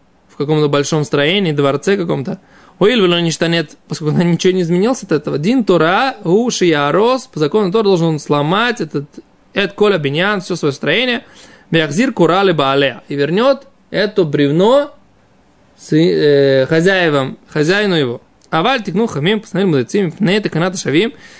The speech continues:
из-за, из, из-за постановления ради возвращающихся, те, кто хотят завязать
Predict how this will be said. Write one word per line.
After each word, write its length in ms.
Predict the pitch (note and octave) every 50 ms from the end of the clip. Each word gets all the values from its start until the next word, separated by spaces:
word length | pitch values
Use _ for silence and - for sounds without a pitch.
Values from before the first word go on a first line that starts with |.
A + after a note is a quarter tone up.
| - - _
из-за, 340 | F3+ G#3+ A3+ F#3+ F#3+ F#3 E3
из, 240 | D#3 D3+ - - - _ -
из-за 420 | G3 G3 G#3 F3+ F3+ E3+ D3+ C#3+
постановления 760 | C#3 - - - - E3+ D#3 D3+ D3 D#3 F#3 G#3 G3+ F#3 D3+ C#3
ради 460 | D3 E3 F3+ F3+ E3 D#3 F3 - - - _ _ _ _ - - _ _ _
возвращающихся, 1120 | - F#3 F3+ F#3 E3+ D#3+ D3 C#3 C3 - - C#3+ C#3 C#3 C#3 - - D#3 - - F#3+ G3 G#3 - - -
те, 120 | - D#3
кто 120 | C#3+ - C#3
хотят 300 | D3 C#3 D#3 D3+ D3 - _ _ _ _ _ _ _ _ _ _ _ -
завязать 800 | D#3+ C#3+ D#3+ F3+ E3+ D#3+ E3 D#3 C3 C#3+ D3 C#3+ D#3+ D3+ -